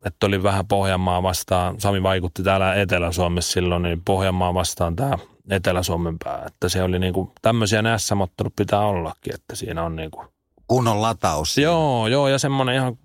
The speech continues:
Speaker 1: kunnon tämmönen vastakkainasettelu. Ja se oli, se oli hyvä ottelu, varmasti yleisökin tykkäsi.
Speaker 2: Varmasti uran makein voitto siihen kohtaan.
Speaker 1: Oli todellakin, ja sitten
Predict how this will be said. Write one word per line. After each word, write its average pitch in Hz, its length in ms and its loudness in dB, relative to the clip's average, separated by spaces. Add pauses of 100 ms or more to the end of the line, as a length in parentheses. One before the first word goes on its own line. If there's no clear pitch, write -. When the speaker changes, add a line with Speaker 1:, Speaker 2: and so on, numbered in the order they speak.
(120)
Speaker 1:
kunnon 113 380 0 (120)
tämmönen 95 500 -2
vastakkainasettelu. 90 1160 -4
Ja 92 80 0
se 120 100 0
oli, 123 140 2 (120)
se 139 100 0
oli 147 120 4
hyvä 139 240 4
ottelu, 104 420 0
varmasti 104 440 0
yleisökin 87 500 0
tykkäsi. - 460 -12 (280)
Speaker 2:
Varmasti 110 480 2
uran 107 300 2
makein 98 440 0
voitto 85 360 0
siihen 76 400 0
kohtaan. - 420 -8 (480)
Speaker 1:
Oli 113 320 2
todellakin, 92 640 0
ja 85 80 0
sitten - 240 -6